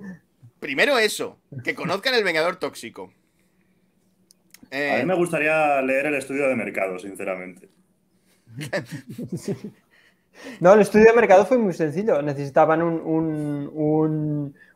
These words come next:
Speaker 1: un héroe de, de cómic y de repente estaban como todos pillados y de repente estaba el Vengador Tóxico,
Speaker 3: Mm.
Speaker 1: que no es un héroe de cómic, pero <laughs>
Speaker 3: Sí,
Speaker 1: no debía
Speaker 3: pues,
Speaker 1: ser una
Speaker 3: no.
Speaker 1: propiedad muy cara tampoco. No creo yo que Lloyd Kaufman la, la vendiera muy cara, la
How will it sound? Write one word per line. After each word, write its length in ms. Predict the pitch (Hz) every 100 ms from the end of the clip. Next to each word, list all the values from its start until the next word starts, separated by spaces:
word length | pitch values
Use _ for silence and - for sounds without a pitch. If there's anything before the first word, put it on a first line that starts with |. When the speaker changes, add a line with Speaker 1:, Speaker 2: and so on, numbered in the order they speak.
| -
Speaker 1:
un 240 | 180 190
héroe 300 | 190 190 196
de, 380 | 190 185 175 170
de 160 | 170
cómic 400 | - 185 208 311 -
y 120 | 160
de 100 | 156
repente 360 | 151 147 170 180
estaban 320 | 196 185 170
como 340 | 165 156 151
todos 260 | 165 180 180
pillados 320 | 190 190 233
y 40 | 208
de 100 | 170
repente 300 | 165 170 220
estaba 300 | 214 175 165
el 80 | 156
Vengador 400 | 160 156 160 151
Tóxico, 500 | 170 170 180 208 233
Speaker 3:
Mm. 60 |
Speaker 1:
que 80 | - 180
no 140 | 180 185
es 100 | 196
un 120 | 202
héroe 180 | 202 190
de 140 | 190
cómic, 360 | 208 208 269 -
pero 300 | 202 196 254 202 - _ _
<laughs> 0 |
Speaker 3:
Sí, 800 | 254 226 - 208 - - - - - 104
Speaker 1:
no 160 | 180 220
debía 240 | 226 254
Speaker 3:
pues, 60 | 247
Speaker 1:
ser 120 | 226
una 100 | 214
Speaker 3:
no. 60 | 196
Speaker 1:
propiedad 380 | 196 190 190 180
muy 200 | 180 165
cara 280 | 175 170 160
tampoco. 400 | 156 151 165 151
No 100 | 160
creo 220 | 180 185
yo 120 | 175
que 100 | 170
Lloyd 180 | 170 165
Kaufman 400 | - 156 165 160
la, 160 | 156 147
la 120 | 151 143
vendiera 380 | 147 147 151
muy 180 | 156 147
cara, 360 | 131 143 127 131
la 340 | 131 117 175